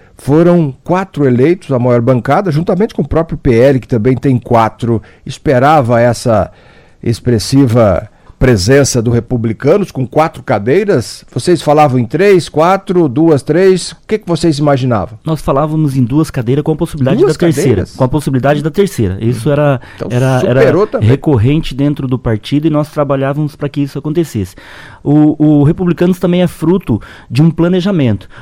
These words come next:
Speaker 2: O Republicanos, eu estou no Republicanos desde o do começo de dois mil e vinte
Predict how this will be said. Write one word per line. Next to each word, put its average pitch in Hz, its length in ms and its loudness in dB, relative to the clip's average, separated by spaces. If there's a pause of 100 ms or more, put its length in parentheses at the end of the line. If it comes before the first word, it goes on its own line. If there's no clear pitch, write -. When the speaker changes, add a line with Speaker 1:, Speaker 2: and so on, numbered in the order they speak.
(120)
Speaker 2:
O 131 120 2
Republicanos, 147 640 2
eu 131 60 2
estou 127 200 -2
no 127 80 4
Republicanos 123 560 0
desde 120 320 -2
o 117 320 0
do 110 120 -10
começo 131 520 -2
de 127 100 -6
dois 123 220 0
mil 127 160 2
e - 20 0
vinte 170 420 -2